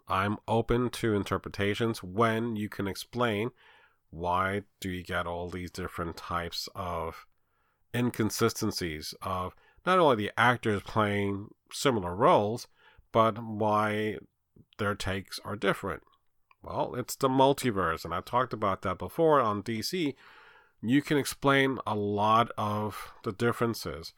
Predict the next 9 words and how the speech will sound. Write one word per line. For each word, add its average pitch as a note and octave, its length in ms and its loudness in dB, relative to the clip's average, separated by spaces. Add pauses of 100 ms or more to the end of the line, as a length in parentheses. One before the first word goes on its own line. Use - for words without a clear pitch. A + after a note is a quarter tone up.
(340)
like E2+ 460 -2 (240)
the A2 100 -6
Batmans. A#2+ 800 0 (520)
Yeah, C#2 200 -6
Michael E2+ 340 -6
Keaton F3+ 280 0
as D#3+ 120 4
Batman C#3+ 720 2 (240)
to G#2 440 -4